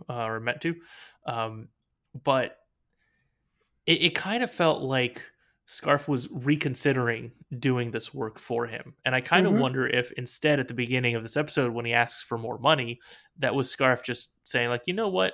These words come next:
Speaker 1: If I take this much money from him, I'm good. I can just leave and not be caught anymore for being a dirty cop."
Speaker 2: Ye-, maybe.
Speaker 1: Mm-hmm. Okay.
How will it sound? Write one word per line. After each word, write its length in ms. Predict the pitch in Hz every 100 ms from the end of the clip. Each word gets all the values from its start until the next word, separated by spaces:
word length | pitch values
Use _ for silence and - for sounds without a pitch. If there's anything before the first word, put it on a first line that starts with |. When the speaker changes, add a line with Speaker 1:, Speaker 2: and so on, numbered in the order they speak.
| -
Speaker 1:
If 120 | 147 127
I 80 |
take 340 | 120 170 160 143
this 200 | 151 151
much 240 | 135 -
money 220 | 131 123
from 200 | 117 123
him, 300 | 123 120 117 - _ - _ -
I'm 180 | 123 113
good. 400 | 143 143 139 131 -
I 120 | 127
can 160 | - 120
just 280 | 120 -
leave 520 | 123 123 120 120 - - _ _ -
and 280 | 120 113
not 220 | 113 117 -
be 100 | 113
caught 300 | - 117 120
anymore 360 | 120 117 113 110
for 100 | -
being 340 | 117 113 113 110
a 200 | 107 110 -
dirty 220 | 120 117
cop." 280 | - 101 - _ _ _ _ _ _ _
Speaker 2:
Ye-, 280 | 214 208 240
maybe. 560 | 208 240 254 147 120 117 - - - _ _ -
Speaker 1:
Mm-hmm. 640 | 143 117 - _ _ -
Okay. 200 | 247 -